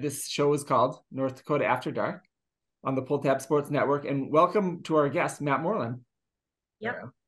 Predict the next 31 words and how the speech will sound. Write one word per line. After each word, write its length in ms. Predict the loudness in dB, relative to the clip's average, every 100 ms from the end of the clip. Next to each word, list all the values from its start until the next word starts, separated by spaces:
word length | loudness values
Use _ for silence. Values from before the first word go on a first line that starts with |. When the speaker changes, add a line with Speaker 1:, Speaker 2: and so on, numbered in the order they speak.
| _ _ _ _ _ _ _
Speaker 1:
you 80 | 2
wanna 100 | 4
do 120 | 4
the 80 | 4
full 160 | 6 4
introduction, 440 | 6 2 0 -2
Kelly? 260 | 0 0 0 -6 _ _ _ _ _ _ _
Speaker 2:
Well, 280 | 4 4 2 4
um, 300 | 4 4 -4
we 160 | -10 -10
live 260 | -6 -6 -8
together. 480 | -6 -6 -6 -10 -12 _ _ -4
Speaker 1:
Wow. 460 | 4 6 8 6 4 0 -6 0
Speaker 2:
Uh, 160 | 0 0 -6 -6
so 500 | -4 6 8 10 8
Speaker 1:
Easy. 120 | 8
Speaker 2:
that's 200 | 6 4 2 _ _ _ _
why 140 | 4 6
it 40 |
was 160 | 4 -4
really 220 | -4 -4
easy 240 | -6 -8 -6
to 80 |
get 160 | 2 4
him 100 | 4
here. 280 | 0 -2 -2
Speaker 1:
Yeah. 1080 | -4 -6 -12 _ _ 6 8 8 6 6 6
Speaker 2:
Um, 240 | 4 -2 -8 -6
my 200 | 2 2
husband, 440 | 2 -2 -4 -8 -4
Matt, 360 | 0 2 0